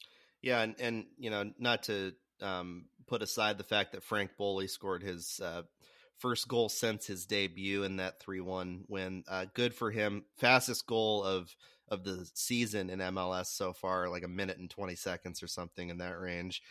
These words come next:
Um, and, and, you know, good for him to get in the score sheet, honestly, because, you know, the striker position, of, as we have talked about ad nauseum on this podcast, has been, has been pretty grim all season. Um,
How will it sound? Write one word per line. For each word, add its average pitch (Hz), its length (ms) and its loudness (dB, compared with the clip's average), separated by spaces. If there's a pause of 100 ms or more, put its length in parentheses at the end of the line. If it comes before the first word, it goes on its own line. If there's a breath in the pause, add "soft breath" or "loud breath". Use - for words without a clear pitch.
(320 soft breath)
Um, 95 440 2 (120)
and, 110 260 0
and, 104 320 0 (160)
you 123 80 0
know, 117 80 2
good 147 180 8
for 143 120 0
him 131 120 6
to 117 60 2
get 113 200 4
in 104 80 -6
the 98 60 -4
score 101 300 -2
sheet, 110 280 -4 (100)
honestly, 107 400 -2
because, 101 420 -2
you 101 80 0
know, 90 80 -2
the 90 100 -6
striker 92 380 -2
position, 92 480 -6
of, 90 240 -6
as 92 240 -2
we 95 140 -4
have 85 180 -4 (640)
talked 101 240 2
about 92 240 2
ad 90 180 0
nauseum 87 520 -2
on 85 100 -6
this 87 200 -8
podcast, 87 600 -6
has 85 160 -10
been, 85 380 -10 (100)
has 92 140 -10
been 85 200 -8
pretty 90 240 -6
grim 92 600 -4 (100)
all 85 220 -4
season. 95 580 -6 (460)
Um, 85 640 0